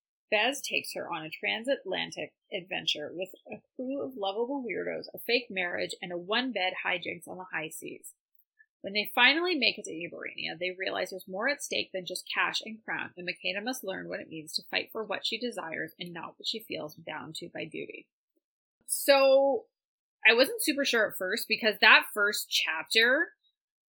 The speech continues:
where Makeda, yeah, she gets fired, and it's like, not only does she get fired, but somebody who is much worse at the job gets promoted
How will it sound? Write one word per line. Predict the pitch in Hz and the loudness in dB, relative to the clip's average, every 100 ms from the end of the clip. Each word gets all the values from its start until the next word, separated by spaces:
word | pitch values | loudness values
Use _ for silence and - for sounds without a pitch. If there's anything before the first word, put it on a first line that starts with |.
| _ | _
where | 190 185 196 185 180 180 185 | -8 2 4 4 2 0 2
Makeda, | 185 - 190 190 185 175 175 - _ _ - - - | 0 4 4 6 4 4 0 -4 _ _ -20 -20 4
yeah, | 233 202 | 8 8
she | - 240 | 8 6
gets | 254 - - - | 6 4 0 -2
fired, | - 175 180 233 320 - - _ _ _ _ - | 0 2 2 2 0 -4 -8 _ _ _ _ 6
and | 226 226 233 | 8 8 6
it's | 226 240 | 2 4
like, | 220 214 226 | 6 6 6
not | 247 | 2
only | 254 392 480 | 4 2 6
does | 427 | 6
she | - | 6
get | 220 185 - | 4 0 -2
fired, | 165 180 233 240 | 0 2 2 0
but | 220 - | -2 0
somebody | 247 226 247 254 247 | 0 0 0 -4 -6
who | 208 | -6
is | 185 190 | -6 -6
much | 190 202 - - | -4 -2 -2 -4
worse | 175 180 180 226 | -6 -6 -4 -6
at | 220 | -6
the | 226 | -2
job | 220 208 - | 2 2 0
gets | 196 - | -6 -6
promoted | - 196 185 | -14 -8 -8